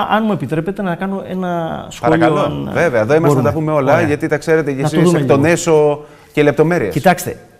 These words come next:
Speaker 1: εμείς διαχρονικά παλεύουμε ούτως ή άλλως για την εκπαίδευση και γενικά για τους μόνιμους διορισμούς. Ε, είμα-, είναι πολλά υποσχόμενες, πολλές κυβερνήσεις, για να είμαστε έτσι,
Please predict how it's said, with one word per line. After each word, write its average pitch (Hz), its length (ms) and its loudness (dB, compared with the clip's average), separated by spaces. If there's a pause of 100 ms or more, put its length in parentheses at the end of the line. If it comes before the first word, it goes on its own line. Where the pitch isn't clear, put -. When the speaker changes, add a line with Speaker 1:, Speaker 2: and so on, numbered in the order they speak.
(220)
Speaker 1:
εμείς 147 540 -4 (240)
διαχρονικά 131 560 -4
παλεύουμε 175 680 -4
ούτως 156 240 -10
ή - 40 -2
άλλως 147 120 -4
για 139 80 -8
την - 80 -12
εκπαίδευση 156 340 -6
και 147 80 -8
γενικά 123 260 -6
για 131 120 -6
τους 117 100 -10
μόνιμους 117 320 -4
διορισμούς. 110 480 -6 (260)
Ε, - 120 -16
είμα-, 175 360 2
είναι 165 160 0
πολλά 156 380 2
υποσχόμενες, 131 720 -6
πολλές 147 280 0
κυβερνήσεις, 113 680 -8
για 131 140 -4
να 147 60 -2
είμαστε 131 440 -4 (360)
έτσι, 110 720 -6